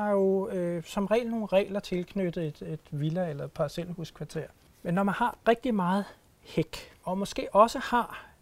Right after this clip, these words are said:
en græsplæne, der støder op til, en nem måde at rydde op uden at få stress, det er at lade hækafklippet ligge på græsset, og så tage plæneklipperen, hvis man har sådan en, og lige futte det over.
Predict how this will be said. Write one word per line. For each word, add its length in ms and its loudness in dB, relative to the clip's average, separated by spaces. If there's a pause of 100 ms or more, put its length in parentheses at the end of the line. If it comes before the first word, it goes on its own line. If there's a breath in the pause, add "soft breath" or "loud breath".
(180)
en 100 -2
græsplæne, 640 2
der 100 -2
støder 360 0
op 220 -4
til, 220 -6 (1000 soft breath)
en 80 -2
nem 220 2
måde 480 6 (140)
at 180 4 (600)
rydde 200 8
op 160 6
uden 300 2
at 80 2
få 140 -8
stress, 500 -10 (400)
det 80 2
er 60 -2
at 120 -2
lade 380 2
hækafklippet 840 2
ligge 260 2
på 120 -8
græsset, 440 -4 (380)
og 120 -2
så 100 -6
tage 220 -4 (220)
plæneklipperen, 680 -2
hvis 200 -8
man 120 -8
har 160 -8
sådan 220 -10
en, 140 -14 (500 soft breath)
og 100 2
lige 140 2
futte 300 -4
det 100 -6
over. 140 -10